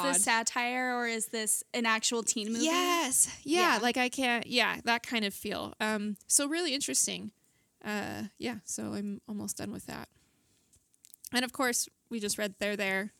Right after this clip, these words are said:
Speaker 2: So nice
Speaker 1: Mm-hmm.
Speaker 2: segue. That's, uh, join us, uh, on our next podcast, and we'll be talking about They're There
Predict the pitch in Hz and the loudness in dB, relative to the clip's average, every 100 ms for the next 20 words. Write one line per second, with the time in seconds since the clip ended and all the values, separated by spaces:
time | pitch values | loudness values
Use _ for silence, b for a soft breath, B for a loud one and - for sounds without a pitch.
0 | _ - 196 190 196 202 247 233 226 214 | _ -6 -4 -4 -2 0 2 2 0 -2
1 | 202 - - - B B B B 180 180 | -2 -4 -4 -4 B B B B -8 -6
2 | - - 208 214 214 226 - - - 214 | -8 -10 -8 -6 -4 2 2 2 -2 -4
3 | - 202 208 208 - 208 220 214 - 214 | -2 -2 -2 -4 -4 -8 -6 -6 -4 -4
4 | 214 214 - 208 - 208 208 - - 208 | -4 -6 -6 -8 -8 -6 -8 -8 -8 -8
5 | - 208 208 208 196 196 | -8 -6 -4 -4 -4 -4